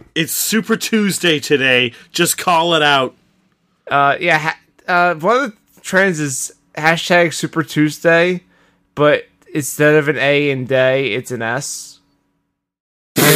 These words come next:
Speaker 2: misspelled it. <laughs> It's trending.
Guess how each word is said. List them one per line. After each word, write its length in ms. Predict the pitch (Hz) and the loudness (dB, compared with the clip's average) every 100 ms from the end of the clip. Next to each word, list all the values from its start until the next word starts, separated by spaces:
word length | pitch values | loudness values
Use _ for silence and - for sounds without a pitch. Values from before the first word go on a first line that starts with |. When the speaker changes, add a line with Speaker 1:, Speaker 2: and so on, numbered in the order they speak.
| 143 139 | 2 0
Speaker 2:
misspelled 540 | 139 - 143 143 151 | -4 -4 0 2 2
it. 220 | 185 - - | 0 0 -10
<laughs> 20 | - _ _ - - | -12 _ _ -20 -6
It's 240 | 143 135 - | -4 -2 -4
trending. 520 | 151 139 131 175 | 0 0 0 -2